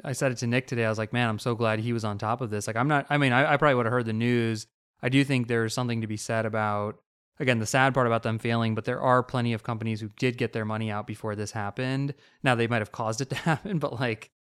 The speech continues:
yeah, I don't know which side you go on, right? But it is important to be on top of these things.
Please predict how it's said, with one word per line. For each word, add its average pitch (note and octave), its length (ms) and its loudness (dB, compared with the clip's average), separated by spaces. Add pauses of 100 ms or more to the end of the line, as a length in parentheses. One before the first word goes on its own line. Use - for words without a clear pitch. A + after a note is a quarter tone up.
(140)
yeah, A2+ 160 0
I A#2+ 120 2
don't A#2 120 0
know A2+ 80 -2
which B2+ 160 -2
side A#2 280 0
you A2+ 60 -4
go A2 200 2
on, B2+ 280 2
right? C3 280 0
But A#2+ 220 -2
it B2+ 80 0
is C3 320 2 (400)
important C3 460 -4
to B2+ 40 -2
be B2 120 0
on A#2 100 -2
top A#2 240 -2
of A2+ 40 -4
these A2 220 -4
things. G#2+ 600 -6